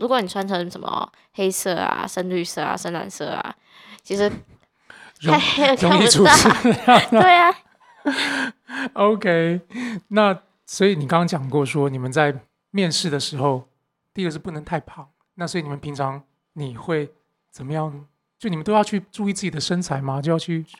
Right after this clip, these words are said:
Speaker 2: 或怎么样保持自己的身材呢？
Speaker 1: 嗯，注意，会注意身材是一定会，因为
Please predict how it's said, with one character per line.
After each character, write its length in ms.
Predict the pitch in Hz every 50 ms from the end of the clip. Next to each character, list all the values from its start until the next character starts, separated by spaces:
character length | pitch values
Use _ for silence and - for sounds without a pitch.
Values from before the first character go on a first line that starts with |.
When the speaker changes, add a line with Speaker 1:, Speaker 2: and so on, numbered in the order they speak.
| _
Speaker 2:
或 160 | _ - 190
怎 140 | 175 - -
么 80 | 135 156
样 180 | 175 165 160 151 143 _
保 140 | - 147 135
持 160 | - - 165
自 120 | 143 - 196
己 60 | 165
的 100 | 143 135
身 220 | - - 170 175
材 180 | 170 - 135 131
呢？ 140 | 139 151 165 - _ _ _ _ _ _ -
Speaker 1:
嗯， 1040 | 220 226 226 220 220 220 214 214 214 214 208 208 208 208 208 208 208 208 208 214 208 _ _ _
注 180 | - 339 339
意， 80 | 330 320 311 - _ - - -
会 240 | 370 370 349 285 - _ _ _ _ _ _
注 160 | - 294 285
意 120 | 277 262
身 160 | 254 262 233
材 160 | 233 220 185 190
是 240 | 185 - 220 208 -
一 120 | - 170 175
定 240 | - 180 180 180
会， 200 | 185 190 190 -
因 120 | - 233 254
为 240 | 254 254 254 254